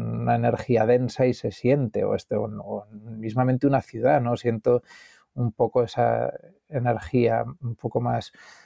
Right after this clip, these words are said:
más global, ¿no? Y entonces, eh, con las personas es así. Si te acercas a una persona que, que la sientes, eh, eh, amistosa, que sientes amor, eh, que desprende, pues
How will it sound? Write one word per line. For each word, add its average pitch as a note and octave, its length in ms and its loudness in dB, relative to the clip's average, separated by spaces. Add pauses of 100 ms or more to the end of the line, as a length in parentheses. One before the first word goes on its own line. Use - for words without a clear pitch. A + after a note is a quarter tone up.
(180)
más B2 180 2
global, A#2 480 4
¿no? B2+ 220 4
Y A#2+ 380 4
entonces, C3 640 2
eh, A#2 640 6 (120)
con B2+ 160 2
las A#2+ 140 0
personas A2+ 500 2
es C3 160 0
así. A2+ 460 2
Si G#2+ 240 -4
te A2+ 160 2
acercas A2+ 420 2
a A#2 60 2
una A#2 160 0
persona A#2 480 0
que, A2 260 2 (380)
que - 120 -2
la G#2+ 160 4
sientes, A#2+ 720 2
eh, G#2+ 360 0 (380)
eh, A2 580 -8
amistosa, A2+ 960 2
que G#2 680 -4
sientes A2 680 0 (560)
amor, A2+ 580 2
eh, A2 40 -2
que A2 220 2
desprende, A#2+ 720 2
pues A2+ 240 -2